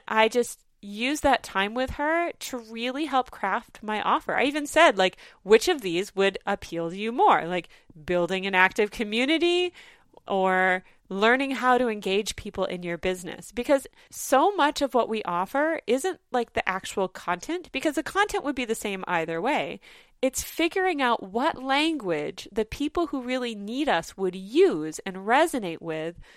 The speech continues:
so that they want to buy what we have. And so I'm probably gonna do a Facebook group for, I don't know how many weeks. I'm gonna guess that it's gonna be six weeks. Maybe it'll be eight weeks. I'm gonna do it totally beta style,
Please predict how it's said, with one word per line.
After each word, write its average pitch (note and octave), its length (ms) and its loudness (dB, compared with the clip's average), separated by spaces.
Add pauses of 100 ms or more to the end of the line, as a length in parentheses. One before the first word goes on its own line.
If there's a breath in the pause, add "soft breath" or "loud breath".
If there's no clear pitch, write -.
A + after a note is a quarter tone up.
(220 soft breath)
so - 160 -6
that A#3 180 0
they G#3+ 100 -2
want G3+ 420 -2
to - 140 -6
buy F3 520 -4
what F3+ 240 -8
we G3 140 -10
have. D#4+ 380 4 (440)
And B3+ 120 -2
so A#3 480 8
I'm G3 140 2
probably A3+ 500 2
gonna D#4 200 0
do F#3+ 400 0
a F#3 160 0
Facebook F3+ 500 -4
group A3 380 -2 (240 soft breath)
for, F#3+ 540 2 (140)
I F#3+ 140 2
don't D#4+ 120 2
know F4 120 0
how E4 60 -2
many B3+ 180 -4
weeks. A#3+ 380 -4
I'm B3 120 -4
gonna E4+ 220 -2
guess G#3+ 300 0
that A#3+ 160 2
it's A3 180 -4
gonna A3 160 -4
be G3 120 -10
six - 380 -10
weeks. C4+ 360 -8
Maybe F3 320 -6
it'll E3+ 140 -4
be E3 200 -10
eight - 220 -8
weeks. - 340 -10 (420 loud breath)
I'm G#3+ 140 2
gonna B3+ 220 4
do B3 160 4
it - 160 0
totally A#3 420 2
beta A3+ 320 2
style, F#3 460 2